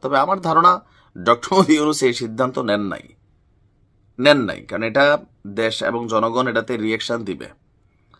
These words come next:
কারণ আমাদের দেশে কোনো দেশের বিমান ঘাঁটি থাকুক, সেটা আমরা এমনিও চাই না।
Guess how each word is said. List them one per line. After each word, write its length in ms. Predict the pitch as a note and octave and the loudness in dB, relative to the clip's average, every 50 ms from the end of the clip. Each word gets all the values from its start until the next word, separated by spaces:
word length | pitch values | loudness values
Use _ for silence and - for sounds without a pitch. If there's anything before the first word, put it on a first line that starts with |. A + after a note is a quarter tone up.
| _ _ - | _ _ -4
কারণ 120 | - A2 A2+ | 2 4 6
আমাদের 300 | A2+ B2+ C3 D3+ C#3+ C3+ | 6 6 4 4 2 4
দেশে 280 | C3 B2+ - - D#3 | 2 2 2 0 -8
কোনো 240 | - - A#2+ A#2+ A#2+ | -6 -6 -6 -4 -4
দেশের 220 | C3+ C3 C#3 B2+ | -6 -6 -8 -8
বিমান 300 | A#2 A2+ G#2 A2+ A2+ A#2+ | -6 -4 -2 -2 -2 -4
ঘাঁটি 180 | A#2+ C3 A#2+ C3 | -4 -4 -6 -4
থাকুক, 300 | - C3+ C3 C3+ D3 C#3+ | -2 -4 -4 -4 -6 -10
সেটা 200 | - C3+ B2+ A#2+ | -6 -2 0 0
আমরা 180 | A2+ A2+ A2+ A#2 | 0 0 0 -2
এমনিও 280 | G#2+ A2 A#2 A#2 A2+ | -2 -2 -4 -4 -4
চাই 220 | A2 - G2+ F2+ E2+ | -4 -4 -4 -4 -6
না। 180 | - - - | -10 -16 -18